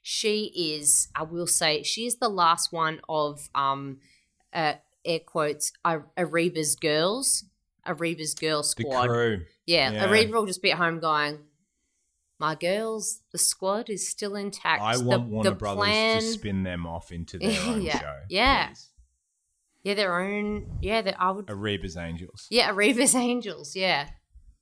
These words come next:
Speaker 1: And instead of, like, well, there was that, was it Thorpe's Angels? Was that show? Jackie O was on it. This is, like, in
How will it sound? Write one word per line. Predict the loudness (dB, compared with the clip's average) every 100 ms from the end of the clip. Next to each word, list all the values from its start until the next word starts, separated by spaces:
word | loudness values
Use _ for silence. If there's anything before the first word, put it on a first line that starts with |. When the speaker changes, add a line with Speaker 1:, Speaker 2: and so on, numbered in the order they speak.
| _ -2
Speaker 1:
And | 0
instead | 0 -2 0 0 0
of, | -4 0
like, | 0 0 -8 -20 _ _ _ _ _ _ _ _ -10
well, | -4 0
there | 0
was | 0 -2
that, | -2 -4 -4 -14 _ _ _
was | -10 -8
it | -8 -6 -2
Thorpe's | -2 -2 -4 -4 0
Angels? | 0 0 -4 -8 -8 -10
Was | -6
that | -4 -4
show? | -2 2 2 0 2
Jackie | 4 4 2 0
O | 0 0 -2
was | -4
on | -4 -4 -4
it. | -8 -10
This | -12 -12
is, | -6
like, | -2 -2 -4 _ _
in | -6 -4 -6